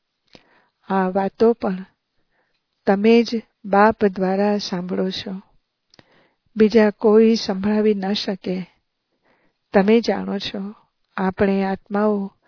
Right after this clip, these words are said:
ક્યાંના રહેવાસી છીએ. જેમ નાટકના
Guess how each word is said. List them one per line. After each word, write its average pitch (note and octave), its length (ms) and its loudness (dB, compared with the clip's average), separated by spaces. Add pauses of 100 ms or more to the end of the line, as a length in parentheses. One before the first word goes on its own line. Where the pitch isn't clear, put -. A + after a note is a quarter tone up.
(540)
ક્યાંના A3+ 420 4
રહેવાસી G3 680 -2
છીએ. F#3+ 420 -8 (1160)
જેમ G3 480 2 (480)
નાટકના G3 800 -2